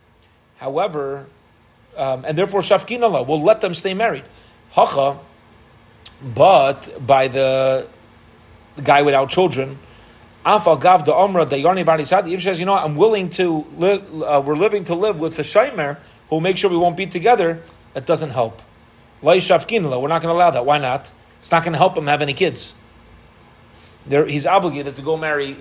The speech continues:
somebody else. And therefore, there's further cause for divorce. Okay. Now,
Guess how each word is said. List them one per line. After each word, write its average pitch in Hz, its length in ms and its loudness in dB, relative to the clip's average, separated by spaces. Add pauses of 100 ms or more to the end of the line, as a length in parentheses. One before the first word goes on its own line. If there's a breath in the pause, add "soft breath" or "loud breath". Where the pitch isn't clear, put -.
somebody 127 500 -6
else. 90 280 -14 (300 soft breath)
And 131 160 -10
therefore, 196 540 2
there's 147 540 -4 (160)
further 214 960 2
cause 160 920 2 (480)
for 175 640 4
divorce. 127 600 -4 (320)
Okay. 147 240 -4 (1900 soft breath)
Now, 190 540 4